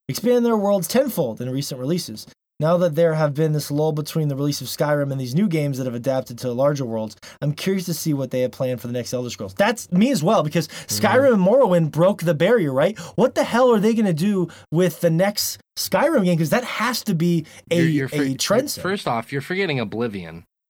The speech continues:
Speaker 3: which was the best of the three. I don't, like,
Speaker 1: Um,
Speaker 3: Morrowind
Speaker 1: no,
Speaker 3: was good, but
Speaker 1: mm.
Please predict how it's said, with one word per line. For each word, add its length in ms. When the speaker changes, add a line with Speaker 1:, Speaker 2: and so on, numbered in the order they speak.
Speaker 3:
which 160
was 180
the 80
best 300
of 100
the 80
three. 380
I 80
don't, 260
like, 320
Speaker 1:
Um, 140
Speaker 3:
Morrowind 260
Speaker 1:
no, 120
Speaker 3:
was 100
good, 380
but 200
Speaker 1:
mm. 60